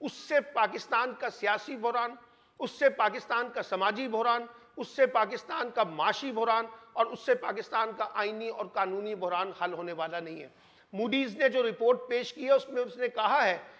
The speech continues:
कि पाकिस्तान के अंदरूनी हालात की वजह से, बिगाड़ की वजह से एक समाजी तनाव बढ़ गया है, लोगों के अंदर गुस्सा बहुत है, लोगों के अंदर तनाव बहुत है, लोगों के अंदर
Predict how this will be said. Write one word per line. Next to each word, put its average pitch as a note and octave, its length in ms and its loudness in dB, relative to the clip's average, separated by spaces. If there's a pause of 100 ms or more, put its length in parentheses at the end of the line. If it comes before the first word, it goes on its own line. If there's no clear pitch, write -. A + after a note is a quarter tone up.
(160)
कि G#3+ 60 -4
पाकिस्तान A3 680 2
के B3+ 100 -4
अंदरूनी A#3 500 -4
हालात G3+ 640 2
की B3+ 100 -6
वजह F3+ 360 2
से, D#3 260 -8 (380)
बिगाड़ G3 400 6
की B3+ 180 -4
वजह A3 260 2
से F3+ 280 -6 (300)
एक A#3+ 120 -2
समाजी G#3+ 540 2
तनाव G3 420 0
बढ़ E3+ 200 -6
गया F3+ 220 -16
है, - 200 -20
लोगों A3+ 360 4
के B3 140 -4
अंदर A#3 280 -2
गुस्सा F#3 460 -4
बहुत F#3 400 -10
है, F#3 180 -14
लोगों A#3 240 0
के A#3+ 120 -6
अंदर A#3 180 0
तनाव A3+ 500 -2
बहुत F#3+ 380 -8
है, F3 220 -10
लोगों A3+ 240 0
के B3 140 -6
अंदर B3 360 -2